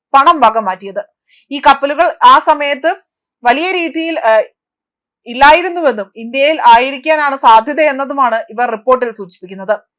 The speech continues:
അതായത് ഇത് യുക്രൈൻ തീരത്തല്ല, മറിച്ച് ഇന്ത്യയുടെ തീരത്താണ് വന്നിരിക്കുന്നത് എന്നതാണ് മറ്റൊരു വസ്തുത. ഈ തട്ടിപ്പുമായി ബന്ധപ്പെട്ട് തുറമുഖത്തിന്റെ മൂല്യനിർണ്ണയത്തിനെയും അത് മുൻകാല ഇടക്കാല ഡയറക്ടർ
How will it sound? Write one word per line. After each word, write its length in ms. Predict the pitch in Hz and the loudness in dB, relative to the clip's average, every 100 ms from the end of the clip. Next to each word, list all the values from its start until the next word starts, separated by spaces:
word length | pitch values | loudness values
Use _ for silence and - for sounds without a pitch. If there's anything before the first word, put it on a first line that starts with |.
| _ _ _ | _ _ _
അതായത് 340 | 208 214 220 240 | 0 2 2 0
ഇത് 420 | 254 220 254 277 | -4 -2 0 -2
യുക്രൈൻ 400 | 233 208 254 277 | -6 -4 0 0
തീരത്തല്ല, 600 | 285 269 254 254 226 226 | -2 -4 -2 0 0 2
മറിച്ച് 420 | 302 254 233 247 339 | 0 0 -2 -4 -12
ഇന്ത്യയുടെ 640 | 269 269 285 349 339 339 | -10 -12 -8 -6 -2 -2
തീരത്താണ് 720 | 302 277 294 294 269 277 277 | -4 -4 -2 0 0 -2 -2
വന്നിരിക്കുന്നത് 540 | 240 247 247 277 285 254 | -4 -4 -10 -10 -6 -6
എന്നതാണ് 380 | 262 320 269 | -4 0 0
മറ്റൊരു 320 | 220 196 233 202 | 0 -10 -10 -12
വസ്തുത. 400 | 185 - 202 208 _ _ _ _ _ _ - | -12 -10 -6 -6 _ _ _ _ _ _ -10
ഈ 100 | 330 | -2
തട്ടിപ്പുമായി 600 | 359 302 339 339 339 339 | 2 2 0 -2 2 2
ബന്ധപ്പെട്ട് 460 | 311 277 311 277 349 339 | 2 0 -2 -4 -6 -4
തുറമുഖത്തിന്റെ 760 | 269 269 269 269 269 285 311 - _ _ | -4 -4 -6 -8 -2 0 0 -2 _ _
മൂല്യനിർണ്ണയത്തിനെയും 1120 | 226 269 311 381 294 262 269 277 285 262 208 _ | -10 -8 -6 -4 -4 -4 -4 -6 -6 -8 -8 _
അത് 260 | 220 254 277 233 | -6 -2 -2 -6
മുൻകാല 400 | 240 262 302 311 | -10 0 2 2
ഇടക്കാല 480 | 269 262 294 294 | -2 -2 0 0
ഡയറക്ടർ 580 | 285 240 240 254 - - | 2 2 2 -2 -4 -4